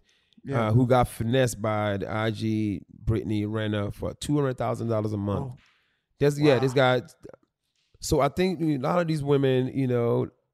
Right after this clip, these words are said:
Speaker 2: the women out there that target athletes for a reason, you know. These athletes make a lot of money.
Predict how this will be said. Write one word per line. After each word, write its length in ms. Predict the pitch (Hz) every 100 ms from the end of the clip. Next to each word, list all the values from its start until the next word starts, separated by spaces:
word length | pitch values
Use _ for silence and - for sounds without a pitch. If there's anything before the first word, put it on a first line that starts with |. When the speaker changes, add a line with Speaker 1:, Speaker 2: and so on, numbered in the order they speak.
| _ _
Speaker 2:
the 140 | 160 117
women 280 | 131 156 151
out 160 | 143
there 160 | 135 127
that 180 | 120 104
target 400 | 127 117 110 110
athletes 560 | 95 104 - 87 82 -
for 220 | - 87
a 40 | 90
reason, 460 | 104 101 87 - - _ _
you 100 | 95
know. 300 | 90 85 - _ _ _ _ _ _ _ _ 131
These 140 | 117 -
athletes 460 | 127 127 127 127 110
make 260 | 110 117 -
a 100 | 101
lot 300 | 98 101 104
of 140 | 98
money. 380 | 98 92 85 -